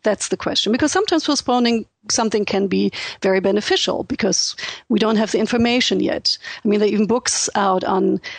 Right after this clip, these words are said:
um, to wait until the last moment to make a decision because most likely we have more insight into what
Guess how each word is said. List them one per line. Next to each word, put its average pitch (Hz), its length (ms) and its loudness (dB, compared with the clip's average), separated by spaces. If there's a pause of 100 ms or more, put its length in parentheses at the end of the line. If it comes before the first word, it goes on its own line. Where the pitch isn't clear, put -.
(100)
um, 202 560 2 (120)
to 233 160 2
wait 220 280 2
until 208 260 0
the 202 100 2
last 185 320 0
moment 233 400 4
to - 100 -2
make 185 180 2
a 196 40 0
decision 190 460 2
because 202 340 0
most 208 280 2
likely 202 520 0 (300)
we 202 120 2
have 202 180 0
more 196 140 4
insight - 600 0
into 196 280 0
what 190 240 0